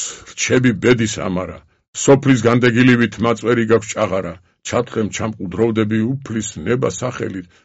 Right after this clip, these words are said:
ცხრა თვე ცხრა ძე ასულის გახჩობს სევდა ნახველი. შეგზავს შეგა ბარბაცებს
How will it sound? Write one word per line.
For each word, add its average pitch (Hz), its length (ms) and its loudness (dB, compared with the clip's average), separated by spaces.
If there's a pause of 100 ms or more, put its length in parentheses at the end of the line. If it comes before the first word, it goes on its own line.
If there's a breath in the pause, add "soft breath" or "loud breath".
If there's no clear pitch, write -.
ცხრა 135 280 2
თვე 139 220 -4
ცხრა 98 360 -4
ძე 90 240 -6
ასულის 92 480 -6
გახჩობს - 600 -8
სევდა 127 400 -10
ნახველი. - 520 -20 (480 soft breath)
შეგზავს 135 560 6
შეგა 107 280 2
ბარბაცებს 87 720 -4